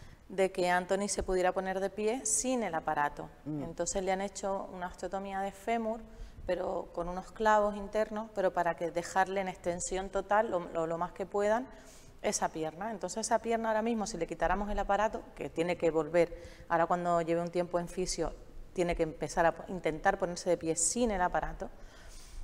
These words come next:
Speaker 1: pues le han dejado como que esa pierna ya soporta veinte kilos, ¿vale? Entonces, si esta cirugía fuera bien, le harían la otra.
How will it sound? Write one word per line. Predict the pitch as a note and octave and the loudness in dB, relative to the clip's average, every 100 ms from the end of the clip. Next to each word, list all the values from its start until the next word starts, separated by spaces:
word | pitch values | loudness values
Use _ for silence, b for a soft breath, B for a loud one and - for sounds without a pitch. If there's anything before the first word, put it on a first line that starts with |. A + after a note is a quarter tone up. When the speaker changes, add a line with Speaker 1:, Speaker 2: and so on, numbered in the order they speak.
| - | 2
Speaker 1:
pues | G3+ | 4
le | F#3+ | 6
han | F#3 | 4
dejado | F#3+ - G3 | 2 2 4
como | G3+ F#3 | 4 2
que | F3+ | 0
esa | - - | 6 6
pierna | F#3 F#3+ | 8 4
ya | F#3 F#3 | 0 0
soporta | F#3+ F3+ E3+ F#3 | -2 -4 0 0
veinte | F3 E3+ E3 | 0 -2 -4
kilos, | E3 D3+ D#3+ - - | -4 -6 -8 -14 -8
¿vale? | E3+ F3 C4 C#4+ | 0 0 0 -6
Entonces, | F#3 F3 F3 F3 E3+ D#3+ | -4 2 2 2 -2 0
si | - F3+ | 2 4
esta | F#3 G#3 | 4 2
cirugía | - G3+ - G3+ F3 | 6 8 8 6 2
fuera | D#3+ E3+ F3 | 4 2 4
bien, | F#3 G#3 A#3 D#4+ B B B B - | 4 4 2 0 B B B B -4
le | F#3+ | 4
harían | F3 F3 F3+ G3 | 6 6 2 2
la | E3+ | 4
otra. | E3+ E3+ D#3 | 4 2 -2